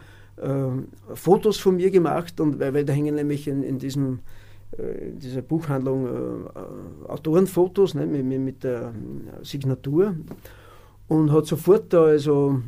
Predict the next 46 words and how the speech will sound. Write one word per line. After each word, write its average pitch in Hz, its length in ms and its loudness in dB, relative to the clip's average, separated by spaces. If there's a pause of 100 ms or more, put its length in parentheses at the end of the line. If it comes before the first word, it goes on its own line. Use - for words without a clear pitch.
(120)
Fotos 185 360 -2
von 175 120 0
mir 175 100 2
gemacht, 160 340 2
hat 151 120 0
mir 143 100 0
ein 135 160 2
Passepartout 151 520 0
hergegeben, 160 280 2
hab 143 140 -4
da 156 60 2
unterschreiben 147 500 -2
müssen 175 320 -2
und 143 160 -4
dann 139 80 -4
ist 135 180 -8
dann 135 120 -6
das, 127 280 -8 (460)
äh, 120 280 -8
Bild 151 280 -6
dann 135 80 -2
dahinter 143 320 -4
gekommen 147 400 -2
und 143 180 -2
hat 135 160 -6
das 135 120 -6
dann 135 100 -4
aufgehängt, - 580 -10
ne, 107 140 -8
zum 139 160 -8
Beispiel. 120 320 -4
Also, 127 120 -2 (460)
äh, 147 60 -8
<laughs> 90 760 -6
wenn 107 340 -8
man 180 100 6
sowas 165 280 0
erlebt, 147 320 -2
das 151 160 -4
ist 151 120 -4
natürlich 151 300 -4
schon 135 240 -4
sehr, 139 420 -2
sehr 123 160 -2
erfreulich, 101 500 -10
ne? 147 160 -14